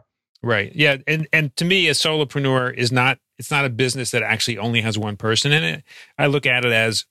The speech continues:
there's one person who's the primary deliverer of the offering to clients and customers,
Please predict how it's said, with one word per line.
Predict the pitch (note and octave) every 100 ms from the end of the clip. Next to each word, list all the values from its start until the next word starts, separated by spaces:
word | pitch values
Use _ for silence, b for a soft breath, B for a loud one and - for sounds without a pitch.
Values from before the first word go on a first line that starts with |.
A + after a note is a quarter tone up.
| _
there's | B2+ B2+
one | D#3 D#3
person | C#3 C#3 - A#2+
who's | B2 A2+
the | A2+ G2+ -
primary | B2 A#2+ A#2+ A#2 A2+ G#2+ A2 b b _ _
deliverer | C3 C3 D#3+ D3+ D#3 C#3 B2+
of | - B2
the | B2
offering | A2 A2 - A#2+ A#2 G2+
to | A#2+ A2+ G#2+
clients | - A#2 A2+
and | A2
customers, | A#2 A#2 - D3+ E3+ D#3+